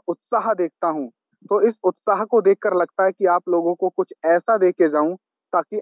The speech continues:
आप लोग अपनी life में वो सारी चीजें बेहतर तरीके से और बहुत ही, अ, suitable तरीके से आप अपने business को आगे बढ़ा पाएं। ठीक है, तो thank you so much, dear friends, आप सभी लोग ready हैं।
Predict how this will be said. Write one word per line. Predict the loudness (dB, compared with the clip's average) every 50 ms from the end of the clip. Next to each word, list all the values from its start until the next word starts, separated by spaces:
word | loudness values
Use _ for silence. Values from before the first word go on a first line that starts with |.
| -2 0
आप | 0 0 0 _ 0
लोग | 2 2 0 0 -4 -6
अपनी | -6 -4 -2 0 0 2
life | 4 2 2 0 -2 -4
में | -4 -4
वो | -2 -4 -6
सारी | -6 _ -2 0 0 2 2 0 -2
चीजें | -4 -6 -4 -2 -2 -2
बेहतर | -2 -4 -6 -6 -6 -6 -4 -4
तरीके | -2 0 0 0 0 0 0 -2 -2
से | 0 0 -2 -2 -2 _ _ _ _ _ _ 0
और | 0 0 2 2 2
बहुत | 2 4 4 4 2 0
ही, | 0 -2 -2 0 0 -2 -4 -6 _ _ _ _ _ _ _ _ _ _ _ _ _ _ 0
अ, | 2 2
suitable | 2 2 0 0 2 2 2 2 2 0 0
तरीके | -2 -2 -2 -2 -2 -2 -4
से | -2 0 0 0
आप | 0 0 0 -2
अपने | -4 -4 -4 -6 -4
business | -2 -2 -2 -2 -2 -2 -6 -8
को | -6 _ 0 0
आगे | 0 0 -2 -2 0 0 0
बढ़ा | 2 2 2 0
पाएं। | 0 -2 -4 -6 -6 -10
ठीक | _ _ _ _ -8 -4 -2
है, | -2 -2 -4 _ _ _ _ _ _ -4
तो | -2
thank | -2 -2 -2 -2 -2
you | -2 -4 -2 0 0
so | 0
much, | 2 0 -4 _ _ _ _ _ -4 0
dear | 0 0 2
friends, | 2 2 0 2 0 -2 _ _ 0
आप | 0 0 2 _ 0
सभी | 0 2 2
लोग | 2 2 2 2 2
ready | 0 0 2 0 -2 -4
हैं। | -4 -6